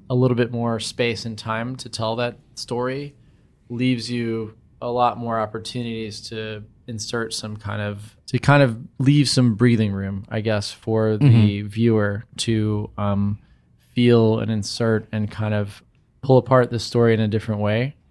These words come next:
Speaker 1: Um, and so, yeah, I guess telling a longer form.
Speaker 2: Yeah. And I
Speaker 1: So.
Speaker 2: mean, I think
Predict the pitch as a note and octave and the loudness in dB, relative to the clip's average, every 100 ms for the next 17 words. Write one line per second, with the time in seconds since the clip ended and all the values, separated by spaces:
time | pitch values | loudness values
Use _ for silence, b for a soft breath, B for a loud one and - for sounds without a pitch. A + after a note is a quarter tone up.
0 | _ G#2+ G#2 G#2 G#2+ G#2+ - G2+ G#2 A2+ | _ -2 0 0 -2 -4 -2 0 0 2
1 | A2 G#2+ A2 - A#2 A2+ G#2 G2+ G#2 G2+ | 2 2 -2 -4 -2 0 0 -2 -2 -4
2 | - G#2 G2+ G2+ G2 _ _ _ _ _ | -2 -2 0 -2 -6 _ _ _ _ _
3 | D#3+ F3 A#2 - D3+ D3+ D3+ D3 - _ | 2 4 4 4 6 8 6 4 -2 _
4 | _ _ _ C#3+ D3 F3 E3 - | _ _ _ 2 4 6 4 2